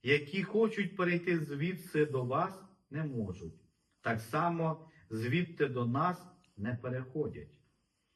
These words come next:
А він сказав: «Так благаю тебе, отче,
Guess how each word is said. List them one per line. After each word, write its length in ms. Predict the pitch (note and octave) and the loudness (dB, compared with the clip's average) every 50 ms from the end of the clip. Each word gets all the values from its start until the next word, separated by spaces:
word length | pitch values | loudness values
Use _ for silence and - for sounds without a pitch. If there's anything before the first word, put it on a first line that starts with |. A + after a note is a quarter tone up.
| _ _ _ _ | _ _ _ _
А 140 | - A#2 A#2 | -2 -2 0
він 180 | A#2 D#3 E3+ | 0 0 -2
сказав: 680 | - - - D#3 D3 C#3+ B2+ A#2+ G#2 F2+ E2 - - - - _ _ _ _ _ _ _ _ _ _ _ _ _ _ _ _ _ _ _ _ _ | -4 -4 -4 -2 -2 0 0 0 0 0 -2 -6 -10 -16 -20 _ _ _ _ _ _ _ _ _ _ _ _ _ _ _ _ _ _ _ _ _
«Так 200 | C#3+ C#3 C3+ C3 | -2 -2 0 4
благаю 520 | D3 D3+ D3+ C#3+ - - G3 F3 D#3+ D#3 | 4 4 4 4 4 4 4 4 2 2
тебе, 400 | - E3 D#3 D#3 D#3+ D#3 D#3+ - - | 2 2 2 4 2 2 0 -2 0
отче, 540 | E3 D3+ C#3 B2 - - - - F#2+ F2 | 2 2 2 2 -2 -4 -6 -6 -6 -6